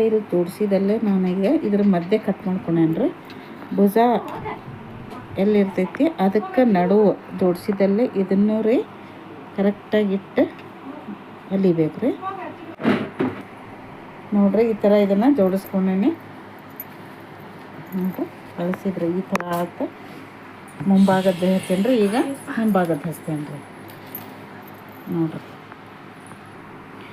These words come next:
ನೋಡ್ರಿ, ನಾ ಹಿಂದಿನ ಭಾಗನೂ ಹೊಲ್ಕೊಂಡೇನಿ. ಈ ಥರ ಆಗೈತಿ. ಈಗ ಹೊಲಿಸಿ ನೋಡೋಣ್ರಿ. ನೋಡ್ರಿಪ್ಪ, ಈ ಥರ ಬಂತು. ಭಾಳ ಚಂದ ಬರ್ತೈತೆ ರೀ. ನಡುವಿಟ್ಟು ಹಚ್ಕೊಂಡ್ರೆ ಏನು ಕನ್ಫ್ಯೂಸ್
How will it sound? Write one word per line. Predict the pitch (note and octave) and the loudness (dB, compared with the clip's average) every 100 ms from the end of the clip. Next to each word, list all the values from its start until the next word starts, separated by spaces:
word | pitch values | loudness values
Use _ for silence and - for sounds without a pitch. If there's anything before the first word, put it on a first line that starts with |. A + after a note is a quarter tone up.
| - - - | -18 -8 0
ನೋಡ್ರಿ, | G3+ G3+ A3+ B3+ | 2 2 4 4
ನಾ | G#3+ | 4
ಹಿಂದಿನ | G3 G3+ G3+ G3+ | 2 2 4 4
ಭಾಗನೂ | G3 G3 G3+ C4 D4 - - - - | 4 4 4 4 2 -2 -14 -16 -8
ಹೊಲ್ಕೊಂಡೇನಿ. | F3+ F3+ - F#3+ F#3+ G3 F#3 | -4 -2 0 0 2 2 0
ಈ | - | -2
ಥರ | G3 F#3+ | -2 -2
ಆಗೈತಿ. | F#3+ G3 - G4+ - - - - - - - - - - - G#3 | -2 -4 -4 -6 -6 -14 -14 -12 -12 -12 -12 -12 -12 -14 -6 0
ಈಗ | G#3 B3+ | 2 2
ಹೊಲಿಸಿ | G#3+ F3+ F3 F3 | 2 0 -2 -2
ನೋಡೋಣ್ರಿ. | E3 E3 E3+ - - - - - - - - - - - G3 | 0 -2 -4 -10 -14 -14 -14 -16 -16 -16 -18 -16 -12 -4 -2
ನೋಡ್ರಿಪ್ಪ, | F#3+ F#3 - C4 - G3 | 0 -2 -4 -6 -4 -4
ಈ | G3 G3+ | -2 -2
ಥರ | F3+ F#3 | -2 -2
ಬಂತು. | F3+ F3+ A#3+ G3 | -4 -4 -2 2
ಭಾಳ | G#3 G#3+ | 2 0
ಚಂದ | A3+ A3+ | -4 -2
ಬರ್ತೈತೆ | G#3+ G3+ F#3+ F#3+ | -2 -2 -2 0
ರೀ. | F#3 F#3 | 0 0
ನಡುವಿಟ್ಟು | F3+ G3 G3 G3+ G3 | 2 2 2 0 -2
ಹಚ್ಕೊಂಡ್ರೆ | F#3 F#3 F#3 F3 C#4 - - - - - - - - G3+ G#3+ | 0 -2 -2 0 -2 -2 -10 -16 -14 -12 -12 -14 -4 2 4
ಏನು | G#3+ A3+ | 4 2
ಕನ್ಫ್ಯೂಸ್ | G#3 G3 A3 G3+ | 0 2 2 0